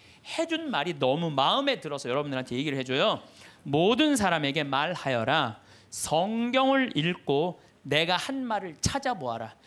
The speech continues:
그러니까 여러분들, 제가 이 교우들한테 안타까운 게 뭐냐면은 신앙생활 할 때 보면 막 특별한 뭐가 나오기를 바라는 분들이 있어요.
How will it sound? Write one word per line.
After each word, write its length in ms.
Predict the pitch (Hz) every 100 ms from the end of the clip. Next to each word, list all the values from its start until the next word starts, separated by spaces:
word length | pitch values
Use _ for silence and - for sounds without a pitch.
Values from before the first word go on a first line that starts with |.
| -
그러니까 180 | 262 254
여러분들, 640 | 285 294 269 302 285 147 - _ _ _ _ _ _ _ _ - -
제가 380 | - 269 277 269
이 320 | 233 254 208 -
교우들한테 640 | - 262 277 254 233 240 240
안타까운 640 | 160 226 269 262 233 233
게 80 | 226
뭐냐면은 480 | 170 196 190 196 185
신앙생활 600 | - 262 269 233 226 202
할 120 | 202
때 80 | 185
보면 280 | 180 196
막 340 | 165 226 - -
특별한 1080 | - - _ _ _ _ 381 381 370 349 202
뭐가 320 | 226 254 233
나오기를 560 | 147 165 208 202 202 -
바라는 400 | 135 180 170 151
분들이 180 | 156
있어요. 220 | 131 -